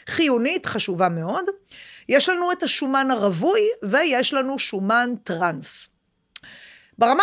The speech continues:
הבריאותית, על פי הרבה מחקרים, השומן החד בל-, בלתי רווי זה שומן שדווקא מעלה את ה-, מה שנקרא בשפה המקצ-, העממית, הכולסטרול הטוב, ה-high density lipoprotein, או בקיצור ה-H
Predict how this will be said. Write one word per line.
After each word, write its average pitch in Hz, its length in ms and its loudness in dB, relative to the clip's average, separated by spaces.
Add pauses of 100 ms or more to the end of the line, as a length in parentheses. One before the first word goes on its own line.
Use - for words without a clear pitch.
הבריאותית, 302 680 2 (200)
על 220 120 2
פי 294 240 2
הרבה 226 360 0
מחקרים, 240 540 0 (600)
השומן 285 420 2
החד 294 280 0 (100)
בל-, 269 240 0 (140)
בלתי 269 400 0
רווי 311 520 0
זה 233 140 0
שומן 254 440 0
שדווקא 233 600 2
מעלה 220 640 2 (180)
את 196 160 -4
ה-, 175 220 2 (120)
מה 220 140 0
שנקרא 208 400 -2
בשפה 202 520 0
המקצ-, 196 440 -4
העממית, 196 720 -2
הכולסטרול 180 800 -2
הטוב, 277 420 2 (640)
ה-high 196 600 6
density 277 440 0
lipoprotein, 269 960 0
או 208 100 2
בקיצור 220 640 -2
ה-H 214 560 0